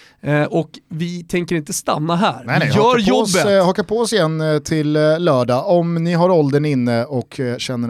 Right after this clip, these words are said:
Speaker 2: att ni kan,
Speaker 1: Mm,
Speaker 2: eh,
Speaker 1: arton plus.
Speaker 2: spela ansvarsfullt.
Speaker 1: Exakt.
Speaker 2: Känner man inte det, då finns stödlinjen punkt se
Speaker 1: Så är det.
Speaker 2: öppen för alla dygnet runt. Det jag skulle komma till var i alla fall att jag tror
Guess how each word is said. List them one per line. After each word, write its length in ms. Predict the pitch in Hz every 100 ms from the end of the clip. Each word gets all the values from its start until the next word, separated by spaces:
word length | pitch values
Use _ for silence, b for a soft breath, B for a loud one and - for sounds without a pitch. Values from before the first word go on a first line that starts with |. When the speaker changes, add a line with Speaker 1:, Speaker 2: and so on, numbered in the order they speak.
| 117
Speaker 2:
att 100 | -
ni 180 | 117 104
kan, 280 | - 117
Speaker 1:
Mm, 160 | 113 117
Speaker 2:
eh, 100 | -
Speaker 1:
arton 180 | 113 107
plus. 120 | 123 117
Speaker 2:
spela 120 | 127 117
ansvarsfullt. 720 | 92 110 104 - 110 101 -
Speaker 1:
Exakt. 340 | 127 - 135 139
Speaker 2:
Känner 200 | 127 -
man 120 | 202
inte 140 | 165
det, 200 | 147 139 143
då 140 | 147
finns 200 | 147 180
stödlinjen 520 | - 147 117 120 120
punkt 260 | 117 127 139
se 180 | - 110
Speaker 1:
Så 60 | 190
är 40 |
det. 60 | 123
Speaker 2:
öppen 300 | - 113 117
för 360 | - 113 107 -
alla 300 | 147 127 113
dygnet 340 | 110 165 196 139
runt. 160 | 120
Det 60 | 160
jag 80 | 165
skulle 180 | 185
komma 340 | 175 226 214 262
till 220 | 190 139
var 180 | 131 131
i 40 |
alla 120 | 110
fall 140 | 107 117
att 100 | 127
jag 360 | 160 233 240
tror 380 | - 220 117 196